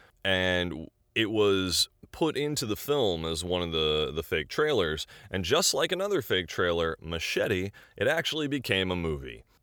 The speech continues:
Do you like insane grindhouse violence? Then you're really gonna love Hobo with a Shotgun. And as I said before, Rutger Hauer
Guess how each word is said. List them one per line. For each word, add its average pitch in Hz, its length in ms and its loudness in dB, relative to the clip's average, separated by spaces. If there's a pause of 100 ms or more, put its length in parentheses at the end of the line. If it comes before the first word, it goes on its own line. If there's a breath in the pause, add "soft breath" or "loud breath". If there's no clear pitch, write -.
(140)
Do 123 140 -2
you 240 160 0
like 185 220 4
insane 107 420 0
grindhouse 87 560 2
violence? 90 600 0 (160)
Then 117 240 2
you're 160 440 -2
really 131 360 -2
gonna 120 180 2
love 101 280 4
Hobo 90 260 2
with 80 120 0
a 82 40 -10
Shotgun. 82 560 0
And 139 120 0
as 180 160 0
I 180 60 4
said 147 240 2
before, 120 540 2 (360 loud breath)
Rutger 131 520 4
Hauer 135 540 2